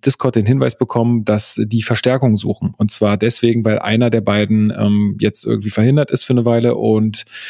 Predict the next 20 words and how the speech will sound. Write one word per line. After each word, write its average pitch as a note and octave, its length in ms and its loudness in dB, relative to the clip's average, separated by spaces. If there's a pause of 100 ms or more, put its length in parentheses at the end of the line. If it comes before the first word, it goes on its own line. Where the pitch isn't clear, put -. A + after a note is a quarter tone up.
(240)
der - 100 2
andere A2+ 220 2
aber G#2+ 160 2
sich A2 120 -4
da G#2 120 2
nicht G2+ 140 0
alleine A2 240 2
hinsetzen F2+ 380 0
möchte. A2+ 360 0 (400)
Und G#2+ 220 0
deswegen G#2+ 640 0
suchen B2 260 0
die B2 100 0
Verstärkung. B2 540 0
Also A2 220 0
wenn A2+ 140 0
ihr D3 220 2
euch C3+ 220 -2
berufen D3 340 2
fühlt, G2 460 -2